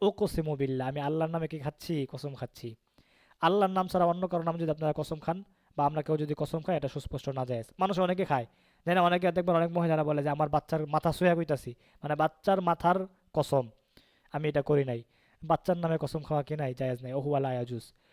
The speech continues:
অনেকে কোরআনের বলে না, "কোরআন সোয়া কো-, কোরআনের কসম কাট", কোরআনের কসম খাওয়াও কি নাই? জায়েজ নাই। অনেকে অমুক বাবার, অমুক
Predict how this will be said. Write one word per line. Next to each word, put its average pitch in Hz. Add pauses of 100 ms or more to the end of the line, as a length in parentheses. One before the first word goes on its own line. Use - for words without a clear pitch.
(420)
অনেকে 165
কোরআনের 208 (100)
বলে 175
না, 175
"কোরআন 208
সোয়া 190
কো-, 180
কোরআনের 208
কসম 196
কাট", - (800)
কোরআনের 202
কসম 190
খাওয়াও 185
কি 185
নাই? 147 (500)
জায়েজ 143
নাই। 120 (300)
অনেকে 180
অমুক 190
বাবার, 160
অমুক 175